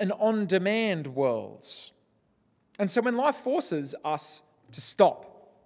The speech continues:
and wait, uh, many of us struggle. Well, today I'm gonna say something that might come as a little bit of a surprise. God actually wants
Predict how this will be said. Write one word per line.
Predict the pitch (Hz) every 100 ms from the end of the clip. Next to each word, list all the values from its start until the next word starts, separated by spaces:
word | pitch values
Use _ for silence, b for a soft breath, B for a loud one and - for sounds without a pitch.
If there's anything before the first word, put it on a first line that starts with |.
| _ _ -
and | 131 123
wait, | 147 180 113 - - - b b b b b b b b b _ _ _ _
uh, | 135 131 131 131 - -
many | 143 131
of | 131
us |
struggle. | - 208 233 - - - _ _ _ _ _ _ _ _ _ _ _ - b b b
Well, | 180
today | - 233 240
I'm | 208
gonna | 190
say | 185 185
something | 175 175 165
that | 170
might | 175 190 214 214
come | - 185
as | 170
a | 170
little | 180 185
bit | 156
of | 147
a |
surprise. | 135 120 131 104 98 104 - - _ _ b b b b b b b - - _ _ _
God | - 233 226
actually | - 220 - 196 165
wants | 139 151 214 220 208 -